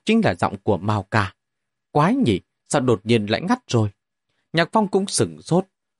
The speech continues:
"Có gọi lại được không? Gọi lại thử xem." "Chú biết chỗ anh rồi còn gì, điện thoại bàn kiểu cũ, không hiện số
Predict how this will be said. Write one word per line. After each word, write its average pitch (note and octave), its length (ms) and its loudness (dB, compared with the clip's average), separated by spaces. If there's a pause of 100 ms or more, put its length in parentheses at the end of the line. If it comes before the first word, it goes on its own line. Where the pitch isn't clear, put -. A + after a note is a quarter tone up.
(120)
"Có C#3 100 2
gọi F#2+ 220 2
lại G2+ 200 2
được A2 260 0
không? E3 280 0 (300)
Gọi C#3 240 2
lại D3 140 2
thử G#2+ 260 -2
xem." G3+ 320 -2 (640)
"Chú B2 140 2
biết D3 220 2
chỗ C#3 100 0
anh G#2+ 260 -2
rồi F2 320 -2
còn F#2 200 -4
gì, F#2+ 240 2 (300)
điện B2 240 0
thoại A#2+ 220 -2
bàn G#2+ 240 -2
kiểu F2+ 340 0
cũ, F3+ 280 2 (260)
không A#2 200 0
hiện A2 180 0
số E3+ 180 0